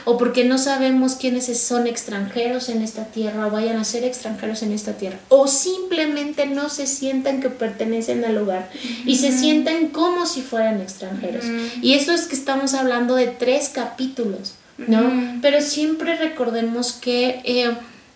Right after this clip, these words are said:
Speaker 1: la mejor manera de darle sentido a nuestras vidas es cuando vemos el fruto de aquello que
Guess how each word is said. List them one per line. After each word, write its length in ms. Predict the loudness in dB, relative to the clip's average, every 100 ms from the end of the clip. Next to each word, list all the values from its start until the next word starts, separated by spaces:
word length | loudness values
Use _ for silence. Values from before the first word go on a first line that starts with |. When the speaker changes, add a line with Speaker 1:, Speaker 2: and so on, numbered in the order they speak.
| _ -20 -20 -20 -20 -20 -20 -4
Speaker 1:
la 180 | 2 6
mejor 640 | 6 4 0 -2 0 0 0
manera 720 | 0 0 0 0 -2 -6 -12 -20 _ _ _ _ _ -20 -20 -20 -20 _ -12
de 180 | -2 0
darle 400 | 2 0 0 0
sentido 520 | 0 -2 -2 0 2
a 20 | 2
nuestras 600 | 0 -4 -8 -10 -10 -6
vidas 580 | -4 -2 -2 -4 -6 -10 -18 -20 -20 -20 -14 0
es 180 | 2 2
cuando 500 | 0 2 4 4 4
vemos 440 | 2 4 0 0 -2
el 200 | -4 -4
fruto 680 | -4 -2 -2 -2 0 0
de 220 | 0 2 2
aquello 580 | 0 -2 -2 -2 -4 -6 -6
que 380 | -2 -2 -4